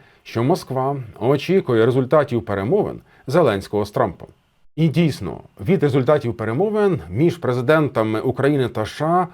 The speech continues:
дуже багато чого залежить, але про це ми поговоримо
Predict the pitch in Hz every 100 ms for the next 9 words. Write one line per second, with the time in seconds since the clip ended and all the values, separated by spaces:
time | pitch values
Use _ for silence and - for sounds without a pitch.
0 | - 101 95 185 139 113 120 147 127 -
1 | 127 127 123 107 87 87 113 127 _ _
2 | _ - 147 208 180 175 254 247 113 98
3 | 110 190 202 214